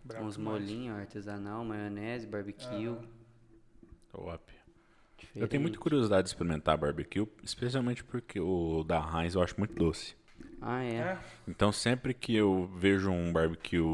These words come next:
Speaker 3: artesanal, eu quero experimentar.
Speaker 2: É, é porque você, você que, você que, que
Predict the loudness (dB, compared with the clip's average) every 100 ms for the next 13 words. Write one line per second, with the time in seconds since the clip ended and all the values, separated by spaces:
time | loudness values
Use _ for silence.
0 | 2 0 0 -2 -2 -2 0 2 4 4
1 | 2 -2 -2 -2 -6 -6 -6 -10 -12 -20
2 | -20 -20 -20 -14 -6 -4 -2 -2 -2 -6
3 | -6 -6 -8 -14 -12 -8 -6 -6 -6 -10
4 | -10 -8 -8 -8 -14 -16 -16 -16